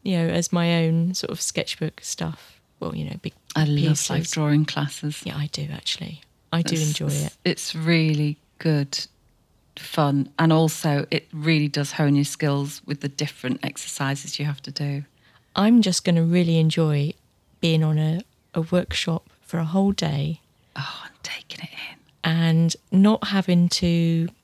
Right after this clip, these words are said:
Speaker 1: be the one organising it.
Speaker 2: Yeah.
Speaker 1: And being able to just be, I suppose. Just,
Speaker 2: Yeah.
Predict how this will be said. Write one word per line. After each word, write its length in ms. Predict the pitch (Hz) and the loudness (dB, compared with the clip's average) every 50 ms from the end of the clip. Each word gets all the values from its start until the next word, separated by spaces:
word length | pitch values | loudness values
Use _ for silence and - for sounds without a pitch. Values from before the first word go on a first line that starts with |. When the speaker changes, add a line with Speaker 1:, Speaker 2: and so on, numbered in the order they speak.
| _ | _
Speaker 1:
be 100 | - 185 | 0 2
the 100 | 170 175 | 2 4
one 180 | 160 170 165 165 | 4 4 6 6
organising 680 | 165 165 160 151 - 160 156 156 156 156 - 175 170 | 6 4 4 2 2 2 4 4 4 2 2 2 4
it. 180 | 180 196 - - _ _ _ _ _ _ _ _ | 4 2 0 -2 _ _ _ _ _ _ _ _
Speaker 2:
Yeah. 880 | - 156 147 147 147 143 151 160 165 165 160 160 151 139 139 143 143 139 - - _ _ _ _ _ _ _ _ _ | -4 -2 -2 -2 -2 -4 -6 -6 -6 -6 -6 -6 -6 -6 -8 -8 -10 -12 -14 -20 _ _ _ _ _ _ _ _ _
Speaker 1:
And 340 | 170 160 156 156 156 - - - _ _ _ _ _ _ _ _ _ _ _ _ | -2 0 2 2 0 -2 -4 -12 _ _ _ _ _ _ _ _ _ _ _ _
being 160 | - 226 220 220 | 4 6 6 6
able 260 | 220 214 208 - 202 | 6 4 2 0 -2
to 120 | - - 190 | -4 -4 -6
just 960 | - - - - 208 196 190 180 - - - - - - - - - - - _ _ _ - - - | -6 -6 0 2 2 2 2 2 0 -2 -4 -4 -4 -6 -6 -6 -8 -8 -8 _ _ _ -20 -8 0
be, 420 | - 220 208 196 175 156 156 160 - _ - | 2 4 4 4 4 2 0 -2 -4 _ -6
I 60 | 170 | -4
suppose. 640 | - - 170 - 165 160 156 165 180 190 - - - - _ _ _ _ _ _ _ _ _ _ | -4 -4 -4 -2 -2 0 0 -2 -4 -4 -8 -10 -10 -14 _ _ _ _ _ _ _ _ _ _
Just, 240 | 220 226 240 254 254 | 0 2 2 2 2
Speaker 2:
Yeah. 140 | 214 175 156 | 0 0 -2